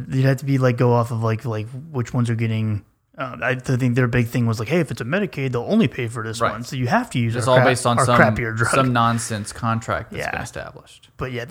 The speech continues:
Speaker 1: I would be the worst salesman for that. Could you imagine,
Speaker 2: I know.
Speaker 1: like, if it was, like, Trulicity or, you know, Mounjaro or something I really believe in, I'd be, I think I'd be a good salesman.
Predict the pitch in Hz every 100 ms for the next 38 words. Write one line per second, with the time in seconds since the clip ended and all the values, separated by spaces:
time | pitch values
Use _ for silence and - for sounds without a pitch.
0 | - 143 135 127 120 117 113 110 107 -
1 | 107 107 107 - - - - - 214 131
2 | 113 131 135 120 147 220 196 165 127 -
3 | 135 123 117 123 117 113 110 107 - 143
4 | 117 110 110 107 110 110 117 120 110 107
5 | 113 110 107 110 123 127 117 113 107 117
6 | 143 123 110 107 107 101 - 107 107